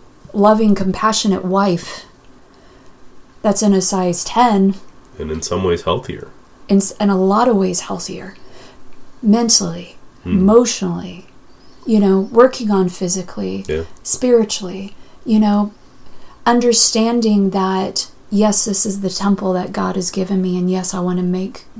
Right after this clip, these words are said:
Speaker 1: good decisions as I eat my chips and dip with our daughter.
Speaker 2: <laughs>
Speaker 1: But you know what I'm saying? It's
Speaker 2: Yeah.
Speaker 1: those moments of, "Okay, God, you know, don't major on the minor."
Speaker 2: Yeah.
Speaker 1: Or is this a major? Or what do I need to do to tweak it?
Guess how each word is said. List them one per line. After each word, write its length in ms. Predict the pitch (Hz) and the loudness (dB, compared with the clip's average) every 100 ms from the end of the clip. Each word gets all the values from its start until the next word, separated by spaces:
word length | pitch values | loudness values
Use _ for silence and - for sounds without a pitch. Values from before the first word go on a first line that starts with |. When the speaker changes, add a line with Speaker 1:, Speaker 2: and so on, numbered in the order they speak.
| - | -4
Speaker 1:
good 200 | 220 180 | 0 0
decisions 1040 | 175 - - 202 202 202 175 190 196 - - - - - | 0 0 0 0 -2 -4 -6 -8 -6 -8 -10 -20 -20 -6
as 180 | 190 190 | -2 0
I 160 | 190 - | -2 -2
eat 200 | 202 202 | -2 0
my 180 | 180 | -2
chips 380 | 180 - 208 - | -4 -6 -4 -2
and 140 | 185 180 | -2 -2
dip 220 | 185 - | -4 -6
with 160 | 175 | -10
our 140 | 180 160 | -8 -8
daughter. 580 | 190 180 180 175 175 - | -4 -4 -4 -4 -4 0
Speaker 2:
<laughs> 600 | 208 - - - - - | 0 2 -2 -4 -8 2
Speaker 1:
But 140 | 240 | 4
you 160 | 240 233 | 4 4
know 100 | 247 | 4
what 100 | 254 | 4
I'm 100 | 226 | 2
saying? 380 | - 202 208 247 - | 2 2 2 2 4
It's 280 | 196 208 | 4 4
Speaker 2:
Yeah. 80 | 220 | 2
Speaker 1:
those 140 | 208 196 | 2 4
moments 500 | 214 226 226 202 - | 4 4 0 -2 -4
of, 500 | 190 185 180 180 - - - - - - - - - | -2 -2 -2 -6 -10 -18 -18 -20 -20 -20 -20 -18 -10
"Okay, 360 | 254 262 254 | -6 0 0
God, 480 | 180 165 165 190 262 - - - - - - - - | 0 -4 -4 -4 -6 -12 -16 -18 -20 -20 -20 -20 -2
you 160 | 220 214 | 2 4
know, 240 | 208 220 - | 4 2 -2
don't 220 | - 220 226 | -4 -4 -2
major 320 | 240 220 214 | -4 -2 -2
on 160 | 202 | 0
the 60 | 196 | 0
minor." 500 | 180 180 180 190 190 - | 0 -2 -4 -6 -10 -8
Speaker 2:
Yeah. 240 | 87 78 78 - | -4 -4 -6 -2
Speaker 1:
Or 140 | 202 | 0
is 240 | 214 240 277 | 2 0 -2
this 220 | 240 - | -2 0
a 40 | |
major? 460 | 185 180 175 180 180 | 0 -2 -4 -4 -4
Or 40 | |
what 180 | 180 214 | -2 -2
do 120 | 226 | -2
I 60 | 220 | 0
need 140 | 208 196 | 0 0
to 60 | |
do 180 | 196 196 | 0 0
to 100 | 190 | 0
tweak 380 | 190 - 190 185 | -2 -2 -2 -2
it? 220 | 170 175 | -10 -10